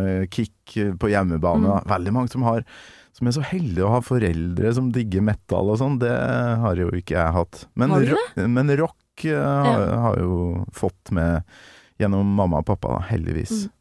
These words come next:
Speaker 2: Ja, for
Speaker 1: Men, eh,
Speaker 2: min rockeinteresse er jo definitivt kommet med morsmelka, for jeg har jo, altså, jeg tror
Speaker 1: Å ja.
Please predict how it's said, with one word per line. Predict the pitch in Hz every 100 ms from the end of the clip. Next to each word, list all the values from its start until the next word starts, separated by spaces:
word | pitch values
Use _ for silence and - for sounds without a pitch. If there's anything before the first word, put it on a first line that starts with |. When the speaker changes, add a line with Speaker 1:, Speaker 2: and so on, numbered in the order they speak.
| -
Speaker 2:
Ja, | 240
for | 240 262
Speaker 1:
Men, | 247 240 220 220
eh, | 110
Speaker 2:
min | 220 233
rockeinteresse | 233 - 175 185 185 240
er | 185
jo | 190
definitivt | 190 190 220 - 185 170 170 196 -
kommet | 208 175 180 -
med | 196 190
morsmelka, | 180 - 175 185 202
for | 208
jeg |
har | 196 185
jo, | 185
altså, | 190 190 202
jeg | 196
tror | 196 190 185 - _
Speaker 1:
Å | 131
ja. | 185